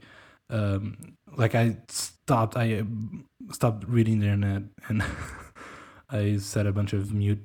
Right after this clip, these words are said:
filters on Tweetbot and stuff. Anyway, so overall impressions. This felt like a Star Wars movie, and that's huge. That, that was all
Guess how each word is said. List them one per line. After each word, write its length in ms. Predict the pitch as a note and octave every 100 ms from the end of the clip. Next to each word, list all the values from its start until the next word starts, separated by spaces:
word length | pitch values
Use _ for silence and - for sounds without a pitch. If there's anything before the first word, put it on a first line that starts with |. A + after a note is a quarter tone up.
| -
filters 480 | - A2+ G2+ G#2 G2+
on 280 | G2 G2+ G#2+ -
Tweetbot 340 | A2 G#2 G2+ G2+
and 160 | G2+ G#2
stuff. 240 | - G#2 _ _ - - -
Anyway, 320 | F#3+ A2+ G2
so 180 | - C3
overall 680 | E3 F3 F3+ D3+ C3+ B2 - _ - -
impressions. 640 | C3 A2+ G#2 - F2+ - - _ _ _ _ _ _ _ _ _
This 480 | A#2 E3 F3 - - -
felt 800 | - - C#3+ C3+ C3+ C3+ - - - -
like 360 | B2 A2+ A2 -
a 80 | A2+
Star 420 | - - A2 G#2+
Wars 240 | G#2 G#2+ G2
movie, 440 | G2+ F#2 F#2+ F#2+ - - _ _ _
and 160 | - A2
that's 380 | A2 G#2 - -
huge. 340 | - A#2 G2+
That, 340 | A2+ C3+ C3+ A#2+
that 360 | C3 - F2+
was 260 | B2+ A#2 G#2
all 480 | A#2+ A2 A2+ -